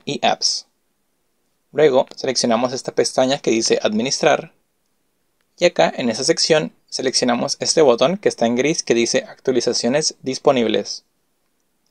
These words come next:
Aquí vamos a encontrar todas las aplicaciones las cuales tienen actualizaciones disponibles dentro de nuestro teléfono. Puedes seleccionar alguna aplicación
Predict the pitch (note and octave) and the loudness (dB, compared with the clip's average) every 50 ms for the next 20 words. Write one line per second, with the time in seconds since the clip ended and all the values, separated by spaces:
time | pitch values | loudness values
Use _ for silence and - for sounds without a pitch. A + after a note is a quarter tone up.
0 | _ _ _ - E3 - - G3 F#3+ F3 F3 F3 - F3 E3 D#3 - C3 B2+ - | _ _ _ -4 -4 0 4 4 6 6 6 2 0 -2 -4 -4 -4 -2 0 2
1 | C3 B2+ - - _ - D#3 E3+ F3 E3+ - E3 - F3 E3+ - E3+ - - D#3+ | 2 2 2 -2 _ 4 4 4 4 2 -2 -4 -6 -6 -4 -2 -2 -2 0 -2
2 | D3+ D3+ D3+ D#3 - - _ _ _ _ _ _ _ _ _ - B2+ A2 - - | -2 -2 -4 -6 -6 -8 _ _ _ _ _ _ _ _ _ -6 -6 -4 2 2
3 | B2 B2 A#2+ - - - C3+ C3+ C#3 B2+ - - B2+ A#2+ - C#3 B2 A2+ A2+ - | 2 2 2 -2 -4 -4 -2 -2 -2 -2 -4 -6 -6 -4 -2 -2 -2 -2 -4 -4
4 | - A#2+ B2 B2+ A#2+ B2+ - - D#3 D3+ C3+ C3 C3+ C3+ C#3 C3+ - - - _ | -2 0 0 0 0 -2 -2 -2 -2 -2 0 0 0 0 0 -2 -2 -6 -4 _
5 | A#2+ A#2+ A#2+ - - C3 B2 B2 A#2+ B2+ B2 A#2 - - - - A#2+ A2+ G#2+ - | 0 0 2 4 2 4 4 4 2 2 0 -2 -4 -2 0 2 4 4 2 2
6 | G#2 G2+ G2 G2+ - _ _ _ _ _ _ _ _ _ _ _ _ _ _ - | -2 -4 -4 -8 -10 _ _ _ _ _ _ _ _ _ _ _ _ _ _ 6
7 | A#2 B2 A#2+ - B2 B2 - - - A2+ G#2+ A2+ A#2 - A2+ A2+ A#2 A2+ - C3+ | 6 6 6 4 0 -2 -2 -4 0 0 0 0 0 -2 0 0 0 0 0 0
8 | - E3 D#3 - F3 E3 E3 E3+ - | 0 0 0 2 0 0 -2 -2 -6